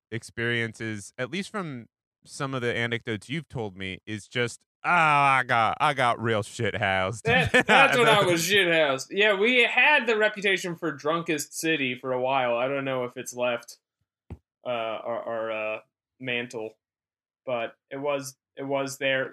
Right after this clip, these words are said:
Speaker 2: Uh, David is saying is correct. There's a lot of finance. There's a lot of schools. A lot of, um, well-educated people end up moving to New England 'cause they go to college in Boston and then are like, "Ah, this is where my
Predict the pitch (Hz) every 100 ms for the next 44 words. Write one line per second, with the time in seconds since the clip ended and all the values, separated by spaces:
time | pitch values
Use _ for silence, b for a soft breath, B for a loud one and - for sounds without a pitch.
0 | 160 160 160 180 180 170 165 165 147 135
1 | 156 143 143 123 127 123 - 135 131 135
2 | 127 - 131 127 135 151 147 - 151 147
3 | 139 156 170 240 254 196 - 156 151 139
4 | 127 - _ _ _ 156 175 175 175 175
5 | 185 165 143 - 220 - 151 139 139 151
6 | 165 156 127 156 180 170 151 139 - 202
7 | 196 175 135 139 147 180 175 143 123 117
8 | 143 147 160 131 - 175 180 147 131 131
9 | 123 131 127 123 135 120 117 120 _ _
10 | - 135 135 131 131 127 123 120 123 -
11 | 302 285 202 127 113 - - 185 208 175
12 | 190 196 185 170 170 151